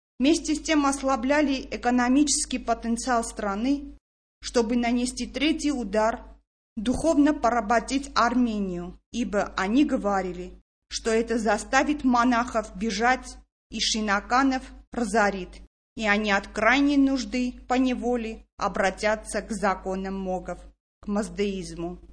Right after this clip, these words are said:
Чашу терпения армянского народа переполнило требование персидского двора об отречении армян от христианства и принятии маздеизма,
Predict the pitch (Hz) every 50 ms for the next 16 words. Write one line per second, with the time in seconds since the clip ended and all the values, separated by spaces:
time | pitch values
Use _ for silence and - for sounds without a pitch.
0 | - _ _ _ _ _ _ _ _ _ _ _ _ _ _ _ _ _ _ _
1 | _ _ _ _ _ _ - - 311 330 370 - 311 294 - - 311 302 311 -
2 | 320 330 339 330 294 240 214 214 220 254 240 262 254 269 302 302 - - 240 220
3 | 240 233 226 214 214 214 247 285 302 202 208 180 175 190 - - _ _ - 254
4 | 269 277 294 285 - 311 320 320 302 294 294 294 277 269 277 - 285 285 302 240
5 | 277 269 247 262 262 269 269 262 269 254 247 247 - - - 262 247 - - -
6 | 254 233 240 202 208 202 226 220 214 233 254 269 277 277 - - - _ _ _
7 | _ _ _ _ - - 214 196 233 226 233 233 240 247 - - - 320 311 302
8 | 294 277 247 233 240 247 220 226 240 247 254 247 226 233 - - - 208 208 -
9 | - - 254 269 294 294 285 - - 233 254 254 254 - - - - - _ -
10 | 226 208 - 220 220 214 220 226 226 247 240 240 214 220 226 226 214 214 202 185
11 | 180 220 214 214 214 196 180 180 175 175 185 - -